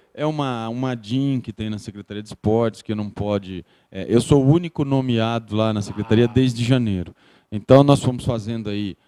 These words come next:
Speaker 1: um trabalho de enxugar a secretaria, tirar os excessos, corrigir.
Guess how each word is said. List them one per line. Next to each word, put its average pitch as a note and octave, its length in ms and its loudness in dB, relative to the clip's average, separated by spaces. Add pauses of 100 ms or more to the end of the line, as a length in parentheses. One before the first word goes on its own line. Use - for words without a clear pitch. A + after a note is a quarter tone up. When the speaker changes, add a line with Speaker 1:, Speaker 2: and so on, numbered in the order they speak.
(100)
Speaker 1:
um G#2 120 -6
trabalho G2 520 -8
de F#2 440 -10 (180)
enxugar A2+ 760 -6
a - 40 -10
secretaria, G#2+ 1000 -8
tirar A2 300 -4
os G#2+ 140 -6
excessos, G#2+ 720 -4
corrigir. A#2 800 2